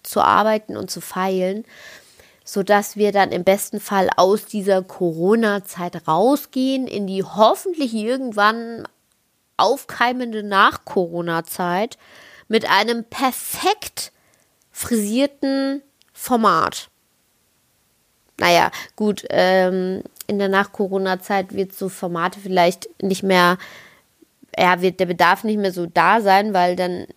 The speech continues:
braucht man ja keine künstlich erzeugten Formate mehr. Dann erzählt man sich <laughs> vielleicht wieder in Real Life, wie der Tag war. Es wäre ein großer Wunsch von mir.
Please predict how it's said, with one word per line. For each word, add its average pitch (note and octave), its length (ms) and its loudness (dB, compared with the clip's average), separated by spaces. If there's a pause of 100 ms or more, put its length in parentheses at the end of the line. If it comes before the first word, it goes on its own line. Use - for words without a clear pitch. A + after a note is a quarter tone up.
(140)
braucht F#3+ 200 0
man G3 100 4
ja F3+ 80 4
keine F3 240 0
künstlich - 920 -2 (160)
erzeugten D#3 500 -4
Formate D#3 480 -6
mehr. D#3+ 280 -8 (440)
Dann E3+ 380 0 (420)
erzählt G#3+ 360 0
man F#3 140 -4
sich G#3+ 140 -6
<laughs> - 20 -6
vielleicht - 500 2
wieder C4 300 4
in A3 120 -6
Real B3 280 6
Life, G#3+ 520 4 (340)
wie F3 80 -8
der E3+ 180 0
Tag E3+ 320 -4
war. D#3+ 380 -2 (460)
Es - 180 -8
wäre A#3+ 640 0
ein G#3+ 100 -10
großer G3+ 340 -4
Wunsch G#3 200 -4
von F3+ 220 -4
mir. F#3 380 -2